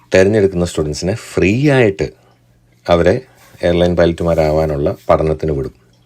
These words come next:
അപ്പോൾ ഒരു ചെലവുമില്ല, just get selected, അത്രയും മാത്രമേ ഉള്ളൂ. അപ്പോൾ അങ്ങനെ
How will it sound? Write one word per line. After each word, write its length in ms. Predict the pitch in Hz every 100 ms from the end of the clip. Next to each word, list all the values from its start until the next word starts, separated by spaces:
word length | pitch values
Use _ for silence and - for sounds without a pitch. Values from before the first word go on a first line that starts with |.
| -
അപ്പോൾ 220 | - 87 98
ഒരു 80 |
ചെലവുമില്ല, 500 | 131 107 120 139 101
just 260 | 175 92 -
get 180 | 98 92 -
selected, 320 | 80 80 - 60 -
അത്രയും 280 | 73 82 85
മാത്രമേ 320 | 80 82 76
ഉള്ളൂ. 140 | 67 - _ _ _ _ _ _ - - - - -
അപ്പോൾ 160 | 120 110
അങ്ങനെ 380 | 113 123 98